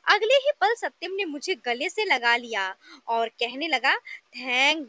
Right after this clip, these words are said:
God, मैं तो समझा था कि कहीं तुम दोनों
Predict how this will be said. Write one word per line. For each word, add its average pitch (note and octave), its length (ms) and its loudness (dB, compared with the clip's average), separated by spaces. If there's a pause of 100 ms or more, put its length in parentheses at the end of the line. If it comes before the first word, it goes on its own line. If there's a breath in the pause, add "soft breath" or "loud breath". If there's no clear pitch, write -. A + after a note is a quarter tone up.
God, B3 340 4 (500 loud breath)
मैं D4+ 240 2
तो D5 180 0
समझा C#4+ 380 -4
था C#4+ 300 0 (280 loud breath)
कि F#4+ 80 -4
कहीं D4+ 380 -4
तुम D#4+ 320 -8
दोनों C#4+ 560 -6